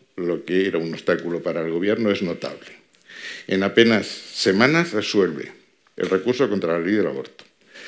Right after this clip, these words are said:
el res-, el recurso contra la ley de educación de cela, el recurso contra la eutanasia, las fórmulas de juramento extravagante que la presidenta del Congreso había tolerado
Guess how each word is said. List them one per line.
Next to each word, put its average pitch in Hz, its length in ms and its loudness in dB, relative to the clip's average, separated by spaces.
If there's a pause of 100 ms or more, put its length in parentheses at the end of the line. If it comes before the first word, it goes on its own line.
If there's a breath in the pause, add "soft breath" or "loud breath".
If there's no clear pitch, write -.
(200 loud breath)
el 87 160 -2
res-, 87 220 -4
el 80 260 -4
recurso 123 380 -2
contra 90 320 0
la 80 100 -2
ley 92 160 0
de 110 80 4
educación 95 480 0
de 107 80 2
cela, - 320 -4 (540 loud breath)
el 92 120 0
recurso 113 440 0
contra 90 280 0
la 80 120 0
eutanasia, 78 600 -8 (480 loud breath)
las - 220 0
fórmulas 127 560 6
de 113 60 0
juramento 113 580 2
extravagante 104 920 2
que 101 120 -2
la 85 120 -2
presidenta 85 540 0
del 87 140 0
Congreso 85 480 -4
había 73 260 -6
tolerado 101 540 0